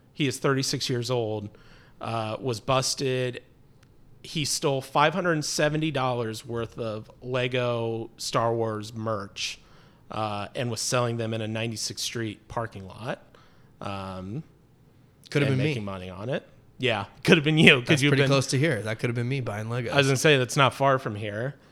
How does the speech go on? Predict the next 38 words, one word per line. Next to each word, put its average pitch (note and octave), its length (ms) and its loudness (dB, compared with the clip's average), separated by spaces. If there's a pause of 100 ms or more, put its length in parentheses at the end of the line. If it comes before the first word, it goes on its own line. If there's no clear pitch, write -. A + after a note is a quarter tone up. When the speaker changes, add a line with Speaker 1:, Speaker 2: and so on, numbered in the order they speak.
(140)
Speaker 1:
But C#3+ 360 4
Speaker 2:
Was, - 80 -20
was A#2 160 -4
it A#2 80 -2
me? F3+ 160 -4 (180)
Speaker 1:
uh, B2 640 4
he, E3+ 380 2
he D#3 500 2
is D3+ 220 -2
in D3 100 -2
Hamilton F#3 360 -2
County E3+ 280 0
Jail C#3 360 2
on B2 100 -2
the A#2 60 -6
following C3+ 340 0
charges: A#2 500 -2
organized D#3+ 480 2
retail D3 340 -2
theft, B2 400 -6
a A#2+ 60 -4
level A#2 280 -4
six - 240 -6
felony, G#2+ 580 -6 (520)
theft D#3 320 4
where D#3+ 140 2
the D#3 80 -2
defendant C3+ 580 -2
has C3 240 -4
a A#2+ 300 -4 (180)
prior C3 380 2
theft B2 340 -2
conviction, A#2+ 540 -4
a A2 60 -4
level G#2+ 260 -8
six - 240 -8
felony, G#2+ 560 -8 (400)
and A2+ 180 -4